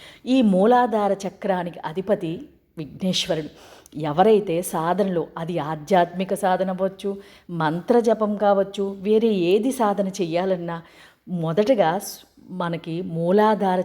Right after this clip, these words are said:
చక్రం అనేది దాన్ని దాటుకొని వెళితే తప్ప కానీ ఆధ్యాత్మికంగా ఎవ్వరూ పైకి వెళ్ళలేరు. అలాంటి మూలాధార చక్రానికి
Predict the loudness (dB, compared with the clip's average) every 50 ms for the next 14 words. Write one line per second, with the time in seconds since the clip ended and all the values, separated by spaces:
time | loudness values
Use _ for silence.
0 | -2 -4 -4 -4 -4 -4 -4 -4 -4 -4 -6 -6 -4 -6 -6 -6 -8 -12 _ _
1 | _ _ _ _ _ -8 -6 -4 -2 0 2 2 4 4 2 2 2 0 -2 -2
2 | -2 -2 0 0 0 0 0 0 2 4 4 4 4 0 -2 -2 -2 -2 -2 -2
3 | -2 -4 -6 -6 -8 -6 -6 -6 -4 -4 -6 -4 -2 -2 -2 -2 -4 -6 -10 -8
4 | -6 -6 -4 -4 -2 -2 -2 -2 -2 -4 -6 -6 -4 -2 -2 -2 -2 -4 -4 -4
5 | -6 -6 -6 -4 -4 -4 -4 -4 -6 -8 -10 -16 _ _ _ _ _ _ _ _
6 | _ _ _ _ _ _ _ _ _ -2 0 2 2 4 4 2 2 0 -2 -2
7 | -4 -2 0 2 4 4 4 4 2 0 0 -2 -2 -6 -8 -8 -6 -4 -2 -2
8 | -2 -4 -8